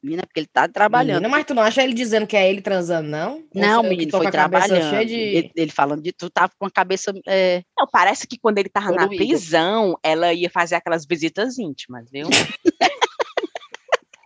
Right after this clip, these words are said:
Speaker 2: Nada aí.
Speaker 3: Rolava, rolava, eu acho. Eu ouvi um negócio, uma coisa assim, que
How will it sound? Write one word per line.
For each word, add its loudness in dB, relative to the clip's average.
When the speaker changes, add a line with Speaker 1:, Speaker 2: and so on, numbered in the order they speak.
Speaker 2:
Nada 2
aí. 4
Speaker 3:
Rolava, 0
rolava, 0
eu -4
acho. -4
Eu 2
ouvi 2
um -6
negócio, 2
uma -4
coisa 4
assim, -2
que -6